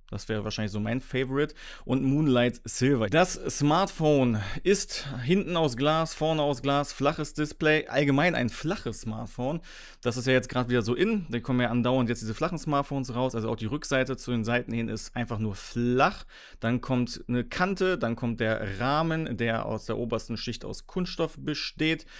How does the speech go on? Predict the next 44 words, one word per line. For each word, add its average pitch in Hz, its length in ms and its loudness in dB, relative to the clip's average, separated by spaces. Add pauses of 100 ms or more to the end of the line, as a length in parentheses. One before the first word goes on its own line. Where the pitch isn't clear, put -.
(260)
Und 139 420 2
dann 123 360 0
haben 123 160 0
wir 120 80 0
hier 120 120 0
noch 113 120 0
den 107 100 -4
Kamerabumper, 139 760 -2
der 113 200 -4
nicht 120 400 -6 (360)
allzu 135 480 0
weit 151 260 0
rausguckt. 120 500 -4
Also 113 200 -4
das 110 160 -10
kann 135 140 -2
man 123 200 0
ganz 120 180 -2
gut 120 140 -8
hier 113 160 -2
hinlegen. 131 340 0
Das 117 140 -2
ist 117 100 -8
beim 113 220 -2
Poco 123 260 -6
X - 240 -6
vier 123 180 -4
G 113 140 -4
T 113 180 -6
übrigens 110 320 -4
anders. 131 300 -2
Das - 80 -8
verrate 110 280 -4
ich - 40 -8
euch 117 100 -4
gleich 117 200 -2
schon 120 120 -4
mal 117 140 -2
direkt. 117 300 -4
Das 107 60 -6
ist 110 40 -12
mir 113 140 -2
großartig 107 540 -6
auch 113 260 -6